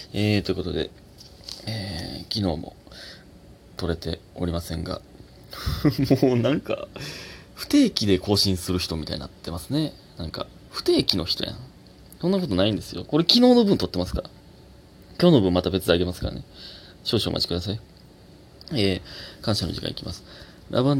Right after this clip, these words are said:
ピースさん、元気の玉とおいしい棒。ねじ式クリップさん、コーヒー人とおいしい棒。みふみさん、元気の玉とおいしい棒。七つ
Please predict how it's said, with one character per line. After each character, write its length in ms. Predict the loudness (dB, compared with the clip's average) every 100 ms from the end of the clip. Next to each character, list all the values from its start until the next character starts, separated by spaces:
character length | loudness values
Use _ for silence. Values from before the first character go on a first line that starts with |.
| 2
ピ 120 | 2
ー 40 | 2
ス 60 |
さ 60 | 2
ん、 40 |
元 120 | 0
気 120 | 0 -2
の 60 |
玉 140 | 0 0
と 120 | -2
お 20 |
い 40 |
し 160 | -2 -6
い 40 |
棒。 160 | -6 -8
ね 160 | -4 2
じ 60 |
式 180 | 2 2
ク 100 | 0
リ 60 | 0
ッ 20 |
プ 120 | -2
さ 140 | -2 -2
ん、 60 |
コ 120 | 0
ー 40 | 2
ヒ 120 | 2
ー 100 | 2
人 140 | 0
と 120 | 0 -2
お 40 |
い 60 | -2
し 140 | -6
い 20 |
棒。 200 | -6 -6
み 120 | -2
ふ 80 | -2
み 100 | -2
さ 140 | 0 0
ん、 60 |
元 140 | 0 -2
気 120 | -4
の 80 | -4
玉 200 | -6 -6
と 120 | -6
お 20 |
い 60 | -6
し 140 | -8
い 80 | -8
棒。 120 | -10
七 220 | -2 -2
つ 80 | -2